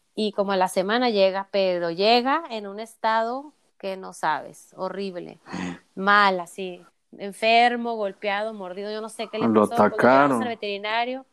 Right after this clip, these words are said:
Speaker 1: Sí, lo llevamos al veterinario y eso fue otra historia porque el veterinario, "No, pues, ¿sabes qué? Fíjate que necesita una transfusión de sangre". Y yo, "Pues, ¿de dónde la vamos a transferir?". "No, pues, tienes que, er, eh, capturar a un gato callejero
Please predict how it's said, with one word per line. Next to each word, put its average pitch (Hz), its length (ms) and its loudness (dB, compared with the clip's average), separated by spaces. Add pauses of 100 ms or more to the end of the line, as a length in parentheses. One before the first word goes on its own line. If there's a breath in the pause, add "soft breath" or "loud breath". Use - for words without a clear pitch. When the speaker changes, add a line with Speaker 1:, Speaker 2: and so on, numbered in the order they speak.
(460)
Speaker 1:
Sí, 240 240 -4
lo 220 80 -4
llevamos 214 360 -4
al 277 80 -2
veterinario 247 880 -6
y 226 380 -6 (680)
eso 220 240 -6
fue 269 140 -2
otra 269 120 -8
historia 277 320 -2
porque 233 520 -6
el 202 100 -8
veterinario, 202 540 -4
"No, 285 220 0
pues, 277 140 -6
¿sabes 254 200 -4
qué? 269 280 0 (420 soft breath)
Fíjate 240 380 -2
que 226 120 -2
necesita 208 540 -2
una 220 120 -2
transfusión 202 520 -4
de 208 80 -4
sangre". 190 400 0
Y - 40 -2
yo, 190 80 -4
"Pues, 185 180 -10
¿de 180 100 -4
dónde 196 260 -6
la 254 100 -2
vamos 247 180 -6
a 240 60 -8
transferir?". 220 320 -4
"No, 240 160 2
pues, 262 160 -4
tienes 220 220 -4
que, 240 340 2
er, 220 340 -4
eh, 190 420 -2 (180)
capturar 202 460 4
a 208 60 2
un 220 120 -6
gato 220 600 0
callejero 254 600 0